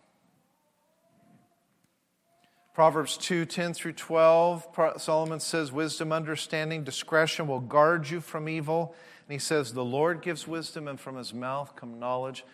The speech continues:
and understanding." But to whom does the Lord give those qualities? He gives them to the one who receives his sayings. The one who makes his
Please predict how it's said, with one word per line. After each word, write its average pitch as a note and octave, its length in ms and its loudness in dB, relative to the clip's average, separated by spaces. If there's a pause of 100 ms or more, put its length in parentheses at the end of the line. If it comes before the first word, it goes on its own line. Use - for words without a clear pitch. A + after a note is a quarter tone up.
(160)
and A#2 120 -12
understanding." A#2+ 760 -8
But G#2+ 140 -10
to C3+ 120 -10
whom F3+ 200 -8
does F3 200 -10
the D#3 60 -10
Lord D3+ 280 -8
give D#3 140 -12
those D#3+ 180 -12
qualities? E3+ 680 -6 (540)
He C3+ 60 -14
gives D3 340 -6
them D#3+ 140 -8
to D3 160 -12
the B2+ 100 -10
one B2 340 -8
who B2+ 120 -14
receives G#2+ 760 -16
his G2+ 180 -20
sayings. - 640 -20 (3500)
The C3+ 80 -8
one D3 140 2
who D#3+ 80 -4
makes D#3 280 -6
his C3+ 160 -10